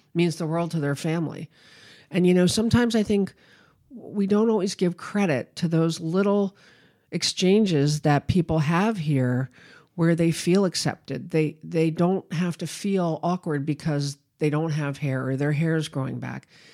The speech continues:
because there are people here that get it. They don't look at them differently. They don't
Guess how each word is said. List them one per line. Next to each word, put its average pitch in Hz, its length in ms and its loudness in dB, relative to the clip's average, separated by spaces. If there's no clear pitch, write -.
because 175 320 -2
there 180 120 0
are 175 40 -2
people 196 300 -4
here 190 220 -2
that 180 180 -6
get 180 200 -2
it. 135 160 -4
They 139 100 0
don't 147 280 0
look 151 260 -4
at 185 80 -8
them 196 160 -2
differently. 196 520 -2
They 147 180 2
don't 139 440 -2